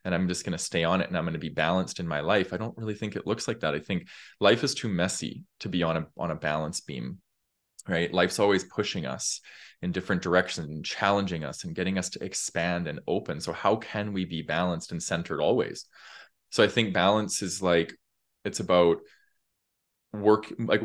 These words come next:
like, moving with the wind or moving with the current, you know, and letting it, letting it t-, take its course and having discernment, right? Like, w-, is it time to rest? Is it time to work? So I think, like, in order to have balance, we have to have healthy discernment,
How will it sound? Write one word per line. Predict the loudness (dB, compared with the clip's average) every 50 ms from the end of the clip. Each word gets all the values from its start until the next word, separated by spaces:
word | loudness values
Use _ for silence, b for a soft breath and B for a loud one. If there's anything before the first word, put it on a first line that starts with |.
| 0 -8 -10 -12 -10
like, | -6 -6 -4 -2 0
moving | 0 2 2 2 2 0
with | 0 -2 0
the | 0
wind | 0 2 2 0 0 0
or | -2 -2
moving | 0 0 0 -2 -2
with | -2 -4
the | -6 -8
current, | -8 -6 -4 -4 -4 -4 -4
you | -6 -4
know, | -4 -2
and | -2 -2 -2
letting | -2 -2 -2 -2 -2
it, | -2 -4 -6 -6 -8
letting | -6 -4 -4 -2 -2
it | -4 -6 -8 -12
t-, | -20 -20 _
take | -12 -12 -12 -12
its | -12 -14
course | -8 -2 0 2 2 0 0
and | -2 -4 -4 -4
having | -4 -4 -4 -4 -6
discernment, | -6 -6 -6 -6 -4 -4 -4 -4 -4 -6 -8 -10 -12 -18 B B B B B B B B 0
right? | 0 2 2 2 0 0
Like, | 0 -2 -2 -2 -6 -14 _
w-, | -12 -10 -10 -12 -12 _ _ _ _ _ -2
is | -2 0 0 0
it | -2 -2
time | -4 -4 -4 -4 -4 -4
to | -6 -6
rest? | -2 0 0 0 0 -2 -6 -8
Is | -10 -10
it | -12 -10
time | -8 -8 -8 -8
to | -6 -8
work? | -4 -2 0 0 0 -2 -6 -14 -20 _ _ _ _ _ _ _ _ _
So | 0 0 0
I | 2
think, | 2 0 2 4
like, | 4 2 2 2 -2 -6
in | -2 0
order | 4 4 6 6
to | 4 4
have | 2 0 0 2
balance, | 2 2 2 2 0 -2
we | -6 -4
have | -4 -4 -4 -6
to | -6
have | -8 -6 -6 -6
healthy | -6 -6 -8 -6 -6 -8 -8
discernment, | -6 -6 -6 -4 -2 -2 -2 -2 -2 -4 -4